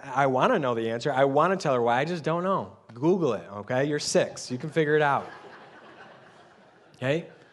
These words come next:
Kids love to ask the question, "Why?" Now, that's just curiosity, right? They're just curious. That's great. That's awesome. Okay, maybe you like to ask the question, "Why?" at work. Some of you always wanna ask your boss, "Why?" Or maybe you are the boss and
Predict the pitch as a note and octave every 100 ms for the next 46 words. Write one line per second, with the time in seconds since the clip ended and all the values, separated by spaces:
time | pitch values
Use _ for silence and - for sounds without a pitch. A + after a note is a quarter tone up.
0 | _ - - - - - G#3+ F3+ C3 E3+
1 | E3+ E3+ E3 E3 F3+ F3 F#3 G3+ C#3+ E3+
2 | F3+ G#3 - A#3 - - _ _ - G#3
3 | F3+ B2+ B2 C#3 C#3+ F#3+ - - D#3 G3
4 | A#3+ D#4 - G3+ E3+ G3 G3+ G#3 - D3
5 | D3+ D#3+ F#3 - - - D#3+ - - D3
6 | D3+ - D3 D#3+ F#3 - D3 D#3+ F3+ F3+
7 | F3+ G3+ G3 F#3+ F3+ F3 E3+ E3 E3+ F3+
8 | E3+ E3+ E3+ D#3+ D#3+ G#3 C3 - E3 E3+
9 | D#3+ D#3+ D#3+ D#3 - D3 D#3 F3 D#3+ D#3+
10 | D#3+ D#3 D#3 - D3+ C#3+ D3 D3+ - -
11 | - A#2 D3 G3 E3 G2+ - - C#3+ F3
12 | F3 F3+ F3 G3+ G3 C3+ C3 C#3 - D#3+